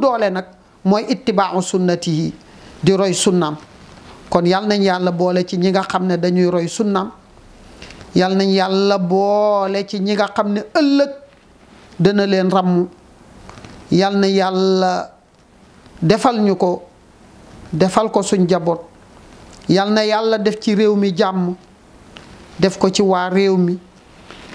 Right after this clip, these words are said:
Yal na Yàlla defal ñu tawfiqul ilaahi. Lii moo doon seen émission bi nga xam ne ñu ngi ko doon def ci Safina T V, ngeen àndoon ceeg seen xarit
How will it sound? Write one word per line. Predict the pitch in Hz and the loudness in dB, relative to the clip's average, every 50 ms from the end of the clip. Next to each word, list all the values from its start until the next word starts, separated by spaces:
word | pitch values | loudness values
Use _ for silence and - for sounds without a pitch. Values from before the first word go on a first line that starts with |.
| - - - - | -18 -18 -4 0
Yal | 160 170 180 185 190 | 0 2 2 2 0
na | 196 190 | 0 0
Yàlla | 190 190 180 185 180 185 185 | 0 0 0 0 0 0 0
defal | 180 185 180 - 190 190 | 0 0 0 0 0 2
ñu | 180 180 180 | 2 2 2
tawfiqul | 185 185 180 175 - - 190 180 - 170 170 - | 0 0 -2 -2 -2 -2 -2 -2 -2 -2 -2 -2
ilaahi. | - 185 170 165 165 160 139 165 170 156 - - - - - - - - - - - - - - - - - - - | 0 0 0 0 -2 -2 -2 -4 -4 -4 -6 -12 -18 -20 -20 -20 -20 -20 -20 -20 -20 -20 -20 -20 -20 -20 -20 -4 0
Lii | 170 165 185 190 | 2 2 4 4
moo | 185 185 180 | 2 2 2
doon | 180 180 175 170 | 2 2 0 0
seen | - - 180 180 | 0 0 0 0
émission | - 180 180 175 170 170 - 180 175 170 170 180 - - - - - - - - - - - - - - - - - - - - | 0 2 2 2 0 0 0 0 0 0 0 -2 -4 -8 -12 -20 -20 -20 -20 -20 -20 -20 -20 -20 -20 -20 -20 -20 -20 -16 -4 0
bi | 160 170 185 | 2 2 4
nga | 185 180 | 2 0
xam | 180 - 185 185 | 0 0 2 2
ne | 185 180 | 4 4
ñu | 180 185 | 4 2
ngi | 180 175 | 2 2
ko | 190 185 | 0 0
doon | 175 175 175 175 | 0 -2 -2 -2
def | 170 170 170 | -4 -6 -4
ci | - 196 | -4 -6
Safina | 185 - 196 185 - 214 208 196 180 175 | -4 -4 -4 -4 -2 0 0 0 0 0
T | - - 190 185 180 | 0 0 0 0 0
V, | 170 151 180 180 - - - - - - - - - - - - - - - - - - | 0 0 0 -2 -2 -6 -12 -20 -20 -20 -20 -20 -20 -20 -20 -20 -20 -20 -20 -6 0 0
ngeen | 160 170 175 175 | 0 2 0 0
àndoon | 170 170 175 175 170 175 175 175 | 0 0 0 2 2 2 0 0
ceeg | 180 180 165 - | 0 -2 -2 -2
seen | - 180 170 170 | -2 -2 -2 -2
xarit | - - 165 165 180 | -2 -2 -2 -2 -2